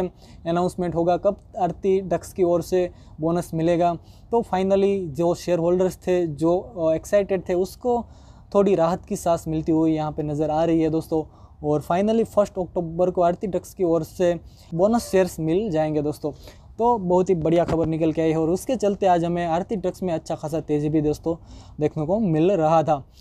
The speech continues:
और दोस्तों अब हम देख लेते हैं कि आज के कारोबार की डिटेल्स किस तरह की हमें देखने को मिलती है और उसके बाद हम चार्ट के ऊपर जाएंगे और एनालिसिस करेंगे कि किस तरह के लेवल्स और टारगेट देखने को मिल सकते हैं आने वाले दिनों में। तो दोस्तों वीडियो में बने रहें।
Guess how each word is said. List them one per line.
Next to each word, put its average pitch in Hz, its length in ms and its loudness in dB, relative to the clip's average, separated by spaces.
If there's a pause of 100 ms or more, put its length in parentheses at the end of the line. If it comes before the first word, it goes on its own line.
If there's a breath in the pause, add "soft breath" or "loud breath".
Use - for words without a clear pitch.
(280 soft breath)
और 240 100 6
दोस्तों 226 340 0
अब 202 60 2
हम 214 120 0
देख 202 160 0
लेते 202 220 0
हैं 202 120 0
कि 202 80 -2
आज 170 200 0
के 240 100 -2
कारोबार 202 340 4
की 190 120 -2
डिटेल्स 202 400 -2
किस - 260 -8
तरह 190 160 4
की 180 120 -2
हमें 175 200 -2
देखने 170 220 -2
को 156 100 0
मिलती 160 320 0
है 170 180 0 (280 loud breath)
और 233 80 2
उसके 233 220 0
बाद 196 200 4
हम 190 120 0
चार्ट 165 240 -2
के 175 100 -2
ऊपर 170 160 0
जाएंगे 165 280 0
और 156 160 2
एनालिसिस 165 500 -2
करेंगे 185 380 0 (240 loud breath)
कि 262 100 -2
किस - 260 -4
तरह 208 180 6
के 202 140 0
लेवल्स 180 300 2
और 180 60 0
टारगेट 160 320 -2
देखने 151 240 -6
को 170 100 -6
मिल 156 160 -2
सकते 156 280 -6
हैं 233 80 0
आने 156 160 -2
वाले 151 200 4
दिनों 160 240 0
में। 143 160 -6
तो 185 100 -2
दोस्तों 220 380 0
वीडियो 151 240 2
में 196 200 -2
बने 147 200 -2
रहें। 143 280 -6